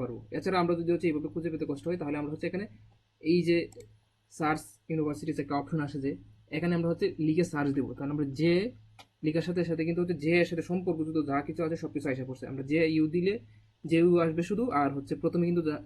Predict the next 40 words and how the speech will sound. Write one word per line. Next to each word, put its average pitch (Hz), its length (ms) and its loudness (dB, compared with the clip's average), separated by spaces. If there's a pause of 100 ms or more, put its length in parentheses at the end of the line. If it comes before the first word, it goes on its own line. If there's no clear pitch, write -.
জে 156 120 4
ইউ 143 140 4
এসে 135 160 -4
পড়ছে, 131 220 -8
আমরা 143 120 -4
হচ্ছে 165 180 -2
জে 165 120 2
ইউ 143 140 2
লিখলাম, 208 220 -4 (400)
তাহলে 151 180 -4
হচ্ছে 147 220 -2
এই 139 100 -2
যে 135 80 0 (500)
জে 160 120 4
ইউ 185 160 4
এবং 170 60 0 (160)
just 123 300 -4
দুইটা 143 200 -4
আসছে। 120 140 -10
আমরা 131 120 -6
হচ্ছে 160 160 -2
জাহাঙ্গীরনগরে 143 460 -4
প্রবেশ 143 240 -4
করবো। 170 140 -4 (100)
এছাড়া 185 260 -2
তোমরা 165 220 0
হচ্ছে 165 200 -4
অন্যান্য 156 240 -2
ইউনিভার্সিটি 151 480 -4
সবগুলোই 156 340 -2
এইভাবে 147 260 2
দেখতে 123 200 -4
পারবে, 120 220 -6
ঠিক 175 120 -6
আছে? 185 140 -6
আমরা 147 140 -4
হচ্ছে 165 160 -6 (180)
আজকে 220 200 -6 (600)
জে 156 200 6
ইউতে 160 160 4